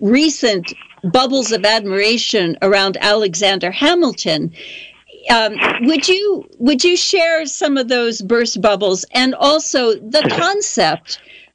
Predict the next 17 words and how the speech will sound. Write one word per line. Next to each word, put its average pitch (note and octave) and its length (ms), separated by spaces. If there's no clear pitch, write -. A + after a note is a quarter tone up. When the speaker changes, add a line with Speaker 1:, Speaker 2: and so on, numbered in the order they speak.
Speaker 1:
that B3+ 260
the C4 100
larger D#4 580
the C4 140
geographic A3+ 880
area, F3 640
the G3 220
less A3+ 480
likely G3+ 460
pure G3 300
democracy F3+ 960
can E3+ 560
be A3 240
part G3 380
of D#3+ 180
the E3+ 100
system? B2 680